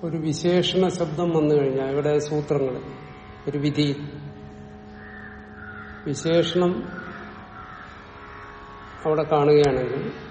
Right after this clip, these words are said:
തദന്തം എന്ന് വെച്ചാൽ വിശേഷണ അന്തമായിട്ടുള്ളതിനാണ് എന്ന് അർത്ഥം മനസ്സിലാക്കും. ഉദാഹരണങ്ങൾ വരുമ്പോൾ അത് സ്പഷ്ടമാവും.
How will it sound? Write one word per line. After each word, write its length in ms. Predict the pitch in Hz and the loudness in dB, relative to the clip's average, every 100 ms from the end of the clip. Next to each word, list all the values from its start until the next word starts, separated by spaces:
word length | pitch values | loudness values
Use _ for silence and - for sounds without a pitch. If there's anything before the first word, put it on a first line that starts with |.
| - 156 | -2 2
തദന്തം 400 | 147 156 139 135 | 6 6 6 2
എന്ന് 120 | 135 | 0
വെച്ചാൽ 200 | 139 156 | -2 -2
വിശേഷണ 680 | 135 131 165 165 - 170 170 | -2 -4 0 0 2 2 4
അന്തമായിട്ടുള്ളതിനാണ് 1200 | 160 160 175 165 165 165 156 151 151 147 147 - - - - - - - - - - - - - - - - - - - - - - - - - - - - - - - - - - - - - | 4 4 4 6 4 2 0 2 2 2 0 -6 -12 -12 -16 -18 -18 -18 -18 -18 -18 -18 -18 -18 -18 -18 -18 -18 -18 -18 -18 -18 -18 -18 -18 -18 -18 -18 -18 -18 -18 -16 -16 -16 -18 -18 -6 2
എന്ന് 260 | 147 156 | 4 6
അർത്ഥം 340 | 170 151 - 147 | 4 2 0 0
മനസ്സിലാക്കും. 680 | 131 - 135 139 - - | 0 -2 -8 -8 -8 -6
ഉദാഹരണങ്ങൾ 520 | 160 160 165 165 165 | 0 4 4 4 4
വരുമ്പോൾ 320 | 165 165 165 202 | 2 0 -2 -4
അത് 140 | 170 | -4
സ്പഷ്ടമാവും. 720 | 143 - 143 - 139 131 - | -6 -6 -6 -4 -6 -6 -10